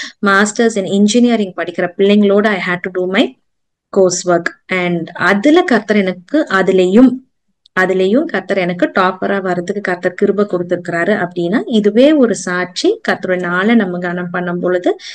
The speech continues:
ஆஹ், God makes us ride on the high place. இன்னும், I'm not saying I'm perfect. இன்னும் அநேக காரியங்கள் நம்ம கர்த்தருக்காக செய்யும் போது, அவர் what he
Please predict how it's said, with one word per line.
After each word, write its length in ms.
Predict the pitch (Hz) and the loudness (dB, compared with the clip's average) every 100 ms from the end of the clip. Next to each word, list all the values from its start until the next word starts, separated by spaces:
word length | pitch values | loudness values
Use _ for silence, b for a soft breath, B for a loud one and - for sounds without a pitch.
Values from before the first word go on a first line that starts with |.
| B B B _ _ | B B B _ _
ஆஹ், 440 | 196 185 175 170 170 | -4 0 0 -2 -2
God 280 | 190 180 180 | -2 -2 0
makes 260 | 175 170 170 | -2 -2 -6
us 140 | 170 | -6
ride 300 | 170 170 170 | -4 -4 -4
on 100 | 175 | -6
the 60 | 170 | -6
high 220 | 165 165 | -6 -4
place. 240 | 170 349 403 | -4 -4 2
இன்னும், 500 | 330 381 440 - _ _ _ _ - | 4 6 4 0 _ _ _ _ -2
I'm 160 | 190 196 | 0 2
not 140 | 220 233 | 2 2
saying 200 | 220 214 | 0 0
I'm 200 | 202 175 175 | -2 -4 -6
perfect. 460 | 170 165 - 370 - B B B | -6 -6 -2 -2 -2 B B B
இன்னும் 300 | 233 247 359 | 6 8 8
அநேக 360 | 330 214 208 202 | 6 6 6 4
காரியங்கள் 540 | 202 185 190 233 220 | 2 2 2 2 2
நம்ம 80 | 180 | -2
கர்த்தருக்காக 580 | 175 170 175 175 180 180 | -4 -4 -6 -4 -2 -2
செய்யும் 360 | 180 170 175 | -2 0 0
போது, 180 | 220 254 | 0 2
அவர் 380 | 220 220 269 - - | 4 4 2 -2 0
what 200 | 196 190 | 2 2
he 100 | 220 | 4